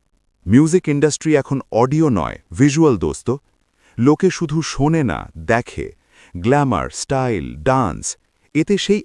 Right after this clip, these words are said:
এক্স ফ্যাক্টর কোথায়?" শেখর রাগ চেপে বললেন, "খান্না, সঙ্গীত রুহ থেকে বেরোয়,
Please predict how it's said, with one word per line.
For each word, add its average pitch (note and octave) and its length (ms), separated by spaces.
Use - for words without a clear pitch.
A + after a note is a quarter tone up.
এক্স - 280
ফ্যাক্টর D3 320
কোথায়?" B1+ 420
শেখর A2+ 520
রাগ G#2 280
চেপে G#2 300
বললেন, D2+ 480
"খান্না, F2+ 460
সঙ্গীত A#2+ 560
রুহ A2+ 380
থেকে G#2 240
বেরোয়, C#2 340